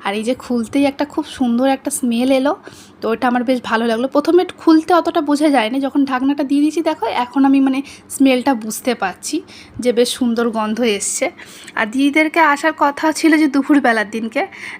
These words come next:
মানে দুপুরবেলার দিকে আসার কথা ছিল, ওরা আর এলো না দুপুরবেলা। ও, ও নিয়ে গিয়েছিল হচ্ছে কম্পিউটারে। তো ফোন করলাম, বললো, "এখন আমরা যেতে পারবো না, আমরা দুপুরবেলা ডিমের ঝোল ভাত করে নিয়েছি, খেয়ে নিয়েছি, যাবো হচ্ছে তোর বিকালবেলা, তো রাত্রিবেলা খাবো।"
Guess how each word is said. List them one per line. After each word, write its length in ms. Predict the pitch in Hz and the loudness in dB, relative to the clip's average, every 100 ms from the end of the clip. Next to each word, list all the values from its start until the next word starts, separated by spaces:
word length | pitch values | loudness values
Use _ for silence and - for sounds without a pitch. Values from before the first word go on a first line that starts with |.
| 247 | 0
মানে 180 | 247 240 | 0 2
দুপুরবেলার 500 | 254 269 285 285 285 | 0 2 2 2 0
দিকে 180 | 277 285 | 0 2
আসার 260 | 240 - 269 | 0 0 -4
কথা 240 | 233 226 | -4 -4
ছিল, 220 | 226 254 254 | -8 -4 -2
ওরা 300 | 247 254 277 | 0 2 2
আর 80 | - | 0
এলো 240 | 247 240 254 | -2 0 0
না 120 | 254 | 0
দুপুরবেলা। 640 | 240 220 226 220 208 233 - - - - - | -4 -8 -6 -4 -2 -2 -6 -20 -20 -14 -4
ও, 40 | |
ও 300 | 202 208 220 214 247 | 0 0 -2 -2 -2
নিয়ে 300 | 247 262 269 | 2 2 2
গিয়েছিল 420 | 262 262 - 285 | 0 -2 0 2
হচ্ছে 300 | 285 - 311 | 2 0 0
কম্পিউটারে। 800 | 277 262 262 262 254 220 226 339 - - - | 0 0 0 0 0 -2 -2 -8 -12 -18 -4
তো 360 | 247 240 233 247 247 - | 2 4 4 4 0 0
ফোন 280 | 285 269 | 2 2
করলাম, 420 | 277 294 311 403 339 | 4 2 4 2 2
বললো, 200 | 269 254 | 2 2
"এখন 300 | 226 - 254 | 0 -4 -4
আমরা 200 | 254 254 | -4 -4
যেতে 300 | 247 233 240 | -6 -6 -2
পারবো 340 | 262 254 285 | 0 0 -2
না, 140 | 440 | 0
আমরা 260 | 427 240 247 | 0 2 -2
দুপুরবেলা 560 | 233 220 233 240 240 240 | -4 -6 -2 0 2 0
ডিমের 300 | 240 233 220 | -2 -4 -2
ঝোল 180 | 269 | -2
ভাত 240 | 233 226 - | 0 -2 -2
করে 200 | 247 254 | -2 4
নিয়েছি, 320 | 277 330 - - | 4 4 0 -10
খেয়ে 260 | - 254 | -4 0
নিয়েছি, 440 | 254 302 - 523 320 - - - | 6 4 4 0 -2 -6 -20 -8
যাবো 260 | - 226 220 | -2 -2 -2
হচ্ছে 220 | 240 285 | -2 -2
তোর 140 | 277 262 | 0 0
বিকালবেলা, 600 | 247 240 214 185 185 - - - - | 0 0 0 -2 -8 -14 -18 -16 -4
তো 60 | |
রাত্রিবেলা 500 | 247 247 254 226 196 | -4 -2 -2 0 0
খাবো।" 360 | - 190 185 | -2 -6 -6